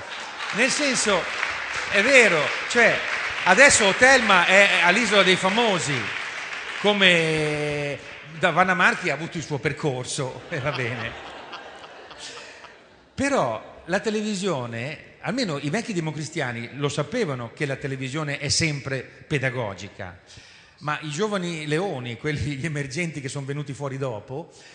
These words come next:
dicevano: "Non è pedagogica affatto, non c'entra niente, questa è una cosa in sé, se tanta gente la guarda vuol dire che funziona, poche pippe", no? Non lo so, tu cosa pensi? Secondo me anche uno spot televisivo, se dà un modello di comportamento, eh,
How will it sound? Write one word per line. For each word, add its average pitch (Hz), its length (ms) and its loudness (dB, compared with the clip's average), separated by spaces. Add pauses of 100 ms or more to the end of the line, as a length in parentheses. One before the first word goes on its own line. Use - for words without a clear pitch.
(240)
dicevano: 147 480 -4
"Non 123 200 -8
è 143 80 -2
pedagogica 131 580 -4
affatto, 139 400 -6
non 135 120 -10
c'entra 139 320 -10
niente, 139 420 -10
questa 143 280 -10
è - 20 -6
una 135 120 -8
cosa 139 220 -8
in 135 80 -12
sé, 143 300 -6 (300)
se - 160 -6
tanta 147 260 -6
gente 151 300 -6
la 139 80 -4
guarda 143 320 -4
vuol 131 100 -8
dire 139 160 -6
che 143 140 -8
funziona, 135 640 -6
poche 147 360 -6
pippe", 117 440 -8
no? 135 200 -10 (1000)
Non 135 160 -12
lo 147 60 -8
so, 143 440 -6
tu 175 100 -6
cosa 147 200 -4
pensi? 131 340 -4
Secondo 147 380 -8
me 165 340 -6 (220)
anche 165 320 -6
uno 143 100 -8
spot 180 280 -10
televisivo, 147 800 -8 (120)
se - 240 -6
dà 160 380 -4 (400)
un 147 200 -6
modello 147 540 -4
di 120 100 -12
comportamento, 135 1120 -8
eh, 117 80 -14